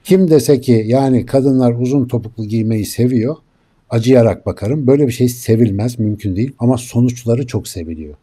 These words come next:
Bir kere yapılan tonla çalışma, yüksek topuklu ayakkabı giyen kadınların her ortamda babet papuç giyenlere göre avantaj, sosyal ortamlarda avantajlı olduklarını gösteriyor. Daha yüksek sınav notu alıyorlar,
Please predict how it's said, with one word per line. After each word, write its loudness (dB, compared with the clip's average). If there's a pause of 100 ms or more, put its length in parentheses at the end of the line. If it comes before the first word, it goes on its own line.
Bir -2
kere 2
yapılan 0
tonla 2
çalışma, -6
yüksek -8
topuklu -10
ayakkabı -6
giyen -6
kadınların -6
her 0
ortamda -4 (220)
babet 0
papuç -8
giyenlere 0
göre -4
avantaj, 0
sosyal -4
ortamlarda -4
avantajlı -4
olduklarını -10
gösteriyor. -8 (140)
Daha 4
yüksek -4
sınav -4
notu -4
alıyorlar, -4